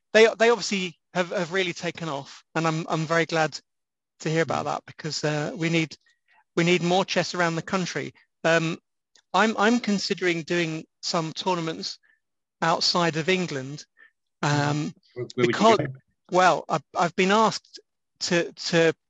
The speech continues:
Speaker 1: to think about doing some tournaments in Scotland.
Speaker 2: Oh, brilliant.
Speaker 1: Um, and I know, I know I go to Scotland quite often,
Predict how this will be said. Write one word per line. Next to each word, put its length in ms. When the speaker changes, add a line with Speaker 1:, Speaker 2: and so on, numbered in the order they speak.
Speaker 1:
to 100
think 220
about 280
doing 220
some 200
tournaments 600
in 340
Scotland. 640
Speaker 2:
Oh, 60
brilliant. 340
Speaker 1:
Um, 300
and 100
I 60
know, 160
I 140
know 260
I 120
go 180
to 80
Scotland 340
quite 200
often, 460